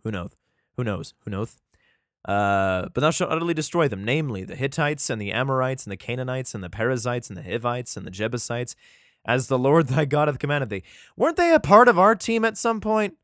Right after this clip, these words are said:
Like, what the fuck? Uh,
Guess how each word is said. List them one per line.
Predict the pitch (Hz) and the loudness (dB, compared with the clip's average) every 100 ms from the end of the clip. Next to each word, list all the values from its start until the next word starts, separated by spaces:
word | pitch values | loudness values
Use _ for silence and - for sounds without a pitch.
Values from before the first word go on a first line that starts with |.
| _ _ _ _ - | _ _ _ _ -6
Like, | 185 190 | -2 0
what | 233 240 | 0 0
the | 214 | 0
fuck? | - 196 143 175 - _ _ _ _ - | 2 2 2 0 -14 _ _ _ _ -2
Uh, | 120 123 120 110 | 2 4 4 4